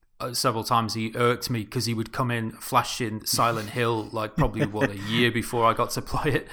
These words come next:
Speaker 2: Mm.
Speaker 1: And it was just like, "Pff, F you," you know? <laughs> It was just like, um, but it was never something that mattered at that point. I mean, until I started getting into, like,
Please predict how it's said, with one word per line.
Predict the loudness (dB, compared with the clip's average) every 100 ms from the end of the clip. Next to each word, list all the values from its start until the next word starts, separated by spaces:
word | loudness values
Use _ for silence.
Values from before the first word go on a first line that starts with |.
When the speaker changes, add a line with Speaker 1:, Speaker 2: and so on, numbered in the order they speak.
| 2
Speaker 2:
Mm. | 2 2 -6 -4
Speaker 1:
And | -2
it | 0
was | -2 -2
just | -2 -2
like, | 2 0 -2 -18 _
"Pff, | -10 -10 -14 -20 _ 0
F | 0 -2
you," | -8
you | -6 -6 -4
know? | 2 4 6
<laughs> |
It | 6
was | 6
just | 4 2 0
like, | 2 2 0 -10 -12 -12 -14 -8 6
um, | 8 8 6 0 -8 _ -16 -12 -4
but | 0
it | 2
was | 2 0
never | 2 4 4
something | 4 2 0 -2 -2
that | 0 -2 -4
mattered | 2 2 2 -10 -4
at | -2 2
that | 2 2 0
point. | -2 -2 -4 -16 _
I | 0
mean, | 0 0 -4 -10 -14 -8
until | -4 -2 0 4
I | 4
started | 2 2 2 2
getting | -2 0
into, | -2 -2 -2 -2
like, | 0 0